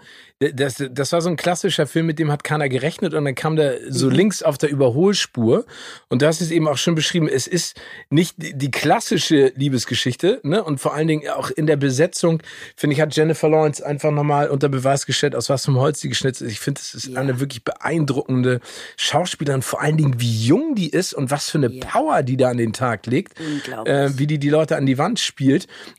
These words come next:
Speaker 1: Und de-, den Film, den hat ja David O. Russell gemacht, der hat dann ja auch im Nachhinein
Speaker 2: Mhm.
Speaker 1: noch American Hustle gemacht und
Speaker 2: Mhm,
Speaker 1: Joy, das sind ja
Speaker 2: super
Speaker 1: alles
Speaker 2: auch.
Speaker 1: auch Filme, wo, wo Jennifer Lawrence dabei war. Und zudem gibt's eine spannende Geschichte. Und zwar hat der Three Kings gedreht, Ende der neunziger. Hast du den auch gesehen?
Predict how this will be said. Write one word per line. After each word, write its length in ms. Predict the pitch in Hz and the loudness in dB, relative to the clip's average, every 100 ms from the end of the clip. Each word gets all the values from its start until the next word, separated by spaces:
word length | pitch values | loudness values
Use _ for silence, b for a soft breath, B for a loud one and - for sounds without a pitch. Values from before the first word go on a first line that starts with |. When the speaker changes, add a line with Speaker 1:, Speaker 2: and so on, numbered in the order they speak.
| - | 0
Speaker 1:
Und 220 | 147 135 | 2 4
de-, 140 | 156 135 | 0 2
den 260 | 143 135 | 2 2
Film, 500 | 117 - 208 285 254 | 2 2 2 2 -2
den 240 | - 156 156 | -2 0 2
hat 140 | 165 | 2
ja 120 | 160 | 2
David 360 | 143 147 160 165 | 2 2 2 0
O. 40 | 139 | 2
Russell 340 | 156 - 160 | 2 2 2
gemacht, 320 | 123 120 110 | 2 2 2
der 80 | 131 | 0
hat 100 | 131 | 2
dann 120 | 135 | 2
ja 200 | 131 131 | 2 2
auch 200 | 131 127 | 0 0
im 100 | 135 | 0
Nachhinein 680 | 131 139 143 127 135 135 135 | 2 0 0 0 0 2 2
Speaker 2:
Mhm. 0 | |
Speaker 1:
noch 140 | 127 120 | 0 0
American 540 | 123 135 135 135 117 | 0 2 0 0 0
Hustle 260 | 160 - 143 | 0 0 0
gemacht 400 | 139 143 - - B B B | 2 0 -2 -14 B B B
und 160 | - 123 | 0 0
Speaker 2:
Mhm, 60 | 151 | 4
Speaker 1:
Joy, 260 | 135 156 | 4 6
das 120 | 156 - | 4 2
sind 100 | 147 | 2
ja 80 | 143 | 2
Speaker 2:
super 100 | 147 | 2
Speaker 1:
alles 140 | 135 | 0
Speaker 2:
auch. 100 | 139 | 0
Speaker 1:
auch 60 | - | -2
Filme, 340 | 151 143 135 | -2 0 0
wo, 340 | 135 131 127 | 2 2 0
wo 220 | 131 131 127 | 0 0 0
Jennifer 360 | 131 131 - | 0 0 0
Lawrence 240 | 131 131 - | 0 0 0
dabei 280 | 120 143 143 | 2 2 2
war. 80 | |
Und 120 | 123 110 | 0 -2
zudem 340 | 127 147 214 | 2 2 2
gibt's 180 | 180 - | 0 0
eine 100 | 147 | 0
spannende 420 | - 151 208 208 | 0 0 2 0
Geschichte. 540 | 151 - 190 - 175 - _ _ _ _ _ _ | 0 0 0 2 0 0 _ _ _ _ _ _
Und 100 | 117 | -8
zwar 180 | - 143 | -2 -2
hat 120 | 139 | 0
der 240 | 151 143 139 B B B B | 2 4 2 B B B B
Three 360 | - 139 196 165 | -6 2 2 0
Kings 520 | - 208 254 220 - | 0 2 2 0 0
gedreht, 540 | 139 107 101 85 - - | 0 0 -4 -6 -8 -4
Ende 320 | 139 185 175 | -2 2 2
der 480 | 151 143 135 127 117 - | 4 6 6 4 2 0
neunziger. 560 | 120 151 202 - 131 | 2 4 4 2 4
Hast 140 | 127 160 | 2 2
du 40 | |
den 140 | 156 | 2
auch 160 | 165 170 | 4 2
gesehen? 360 | 143 120 165 | 0 2 2